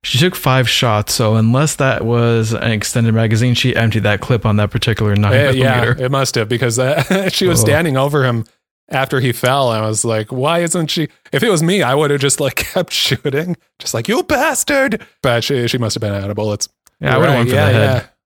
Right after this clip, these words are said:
Speaker 2: But then she pulls off the dude's
Speaker 1: That or she wanted to, that or she wanted to see his
Speaker 2: Yeah.
Speaker 1: face and tell him, like,
Speaker 2: 'Cause she
Speaker 1: "Fuck
Speaker 2: pulls off
Speaker 1: you,"
Speaker 2: the
Speaker 1: or something.
Speaker 2: mask and is like, "Oh, God, it's sure to be Adrian. He's been terrorizing me."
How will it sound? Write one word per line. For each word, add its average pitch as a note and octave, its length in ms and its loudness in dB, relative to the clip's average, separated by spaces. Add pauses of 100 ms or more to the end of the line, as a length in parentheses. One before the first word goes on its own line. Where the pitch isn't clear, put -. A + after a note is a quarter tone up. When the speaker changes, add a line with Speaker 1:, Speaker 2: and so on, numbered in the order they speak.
(480)
Speaker 2:
But D3 60 -2
then F3 120 2
she F3+ 120 0
pulls F3+ 260 0
off F3+ 220 0
the E3 100 0
dude's E3 600 -2
Speaker 1:
That C3+ 200 2
or C3 80 4
she C#3 160 2
wanted B2+ 540 2 (160)
to, A#2 100 -4
that A#2+ 160 4
or B2+ 140 4
she B2 180 0
wanted A2+ 300 2
to A#2+ 100 0
see D3+ 60 2
his B2 340 2
Speaker 2:
Yeah. A2+ 60 -4
Speaker 1:
face A2+ 600 0
and A2+ 220 2
tell A#2 240 2
him, A#2 180 4
like, G#2 140 2
Speaker 2:
'Cause C#3 120 -2
she E3+ 60 0
Speaker 1:
"Fuck F#3 100 0
Speaker 2:
pulls F#3+ 120 0
off F#3+ 60 2
Speaker 1:
you," A2 80 0
Speaker 2:
the - 60 0
Speaker 1:
or - 40 0
something. B3+ 160 0
Speaker 2:
mask G#2+ 440 -2
and B2+ 100 -2
is B2 120 -2
like, A#2+ 200 -2
"Oh, A#2 180 -6
God, G#2 220 -4
it's G2+ 80 -6
sure B2+ 260 -4
to A#2+ 60 -4
be A2+ 160 -2
Adrian. G#2 360 -4
He's G#2+ 140 -4
been G#2+ 140 -6
terrorizing G#2+ 460 -4
me." G2 120 -10